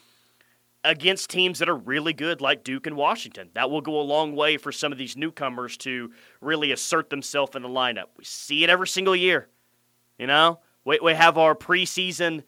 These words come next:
starting nine that we think is pretty solid, and someone outperforms someone throughout the year,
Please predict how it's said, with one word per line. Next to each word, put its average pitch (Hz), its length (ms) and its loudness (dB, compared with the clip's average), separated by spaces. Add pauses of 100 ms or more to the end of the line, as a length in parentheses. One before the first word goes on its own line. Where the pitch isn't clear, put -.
(220)
starting 175 600 4
nine 165 420 8
that 160 100 0
we 147 120 -4
think 165 240 -4
is 139 100 -8
pretty 156 240 -6
solid, 160 560 0 (500)
and 131 160 -8
someone 160 380 -2
outperforms 160 720 2
someone 165 560 0
throughout 156 380 4
the 127 80 -12
year, 190 520 2